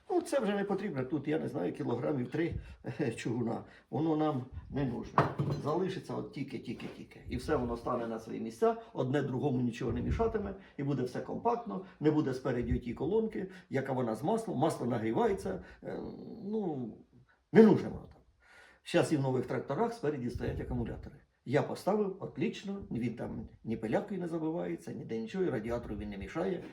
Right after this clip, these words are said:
мотор не гріється. І надо, два болтика відкрутив, і от тобі, пожалуйста, подивись, чи ті клеми, чи ту жидкость у тому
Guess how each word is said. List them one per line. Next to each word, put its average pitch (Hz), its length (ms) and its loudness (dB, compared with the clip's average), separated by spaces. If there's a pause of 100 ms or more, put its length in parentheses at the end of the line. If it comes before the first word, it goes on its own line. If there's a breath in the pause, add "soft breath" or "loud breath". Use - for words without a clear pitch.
мотор - 300 -6
не 98 80 -12
гріється. 185 480 -4 (360 soft breath)
І 151 100 6
надо, 170 360 2 (140 loud breath)
два 135 160 6
болтика 135 400 -2
відкрутив, 131 340 -6
і 151 60 0
от - 120 0
тобі, 120 180 -4
пожалуйста, - 460 -8
подивись, 127 380 -4
чи - 120 -12
ті - 140 -6
клеми, 220 440 0 (200 loud breath)
чи 127 180 -4
ту 120 320 -2
жидкость 202 480 -4
у 160 120 -6
тому 170 380 -2